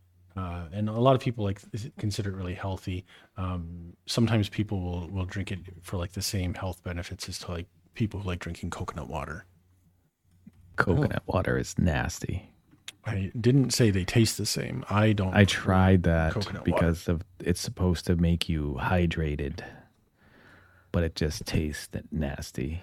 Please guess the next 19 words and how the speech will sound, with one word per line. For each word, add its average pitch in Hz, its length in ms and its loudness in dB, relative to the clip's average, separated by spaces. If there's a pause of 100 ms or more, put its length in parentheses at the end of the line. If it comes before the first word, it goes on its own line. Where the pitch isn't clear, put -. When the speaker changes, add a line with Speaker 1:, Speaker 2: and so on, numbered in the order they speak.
Speaker 2:
You 92 80 2
can't 90 320 2
beat 82 200 -2
quality 82 500 2
H 80 200 -4
two 80 220 -2
O. 76 220 -4 (580)
Speaker 3:
Yeah, 127 200 6
it, - 40 4 (100)
Speaker 2:
Quote. 71 240 6
Speaker 3:
is 139 160 6
this 277 160 6
our 311 80 12
first 208 380 8
episode 208 680 6
that, 151 260 2
James, 196 560 8
you, 175 560 8
for 147 400 4